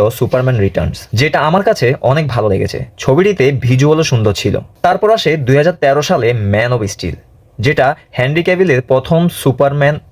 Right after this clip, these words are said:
মুভি ছিল এবং মুভিটা সুপার ডুপার হিট হয়। মুভিটার শুরুতেই ক্রিপ্টন গ্রহকে যেভাবে দেখানো হয়েছে, তার আর্কিটেকচার, প্রযুক্তি এবং পরিবেশ বানানো হয়েছে ডিটেইলড সিজিআই দিয়ে। আকাশে ওড়ার দৃশ্যগুলোতে হ্যান্ডহেল্ড স্টাইল ক্যামেরা মুভমেন্ট ব্যবহার করা হয়েছে, যাতে সুপারম্যানের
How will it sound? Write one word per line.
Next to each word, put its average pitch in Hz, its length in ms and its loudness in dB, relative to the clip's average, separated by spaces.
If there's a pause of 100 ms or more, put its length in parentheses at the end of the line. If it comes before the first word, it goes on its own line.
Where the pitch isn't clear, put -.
মুভি 101 240 2
ছিল 131 120 -6 (300)
এবং 185 120 2 (140)
মুভিটা 165 300 2 (180)
সুপার 151 360 2
ডুপার 151 300 0
হিট 104 200 -4
হয়। - 140 -4 (240)
মুভিটার 202 380 2
শুরুতেই 170 380 2 (120)
ক্রিপ্টন 165 400 -2
গ্রহকে 175 340 0
যেভাবে 156 240 2 (100)
দেখানো 160 300 0
হয়েছে, 104 220 -2 (120)
তার 107 120 2 (160)
আর্কিটেকচার, 135 540 -2 (140)
প্রযুক্তি 117 500 0
এবং 139 100 0 (160)
পরিবেশ 127 360 2 (120)
বানানো 117 320 0
হয়েছে 147 260 0 (500)
ডিটেইলড 156 440 0
সিজিআই 123 420 2
দিয়ে। 76 140 -4 (200)
আকাশে 185 280 -2
ওড়ার 214 220 2
দৃশ্যগুলোতে 202 520 2 (200)
হ্যান্ডহেল্ড 160 520 0
স্টাইল 170 220 0 (100)
ক্যামেরা 139 280 2 (380)
মুভমেন্ট 127 380 2
ব্যবহার 107 280 0
করা 92 160 0
হয়েছে, - 220 -6 (140)
যাতে 156 260 0
সুপারম্যানের 196 500 2